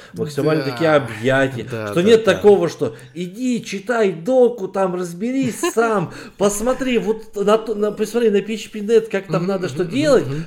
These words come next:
Speaker 1: потом приходи к нам". Как-то все стараются прям максимально френдли, то есть вот как раз таки вот эти там
Speaker 2: Да,
Speaker 1: видеоуроки,
Speaker 2: да, да, да,
Speaker 1: туту-,
Speaker 2: да.
Speaker 1: туториалы, вот.
Speaker 2: Мгм.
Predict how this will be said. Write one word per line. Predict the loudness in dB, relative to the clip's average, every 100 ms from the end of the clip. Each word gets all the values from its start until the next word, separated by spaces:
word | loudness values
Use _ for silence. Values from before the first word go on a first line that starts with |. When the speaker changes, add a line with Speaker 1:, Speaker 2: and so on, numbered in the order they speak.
| -4
Speaker 1:
потом | 0 2 2
приходи | 0 -2 -2 -2
к | -6
нам". | -6 -6 -6
Как-то | -8 -10
все | -8 -6
стараются | -4 -2 -4 -4 -8
прям | -8 -8
максимально | -8 -6 -4 -6
френдли, | -2 0 0 -4
то | -16
есть | -18
вот | -18
как | -10
раз | -10
таки | -10 -12
вот | -12
эти | -12
там | -12 -14 -16 -10
Speaker 2:
Да, | -2
Speaker 1:
видеоуроки, | -2 2 4 6 6 4 -2
Speaker 2:
да, | -6
да, |
да, | -2
Speaker 1:
туту-, | 0 0
Speaker 2:
да. | -2
Speaker 1:
туториалы, | -4 -2 0 0 0 0 -2 -2 -2
вот. | -4
Speaker 2:
Мгм. | -6 -8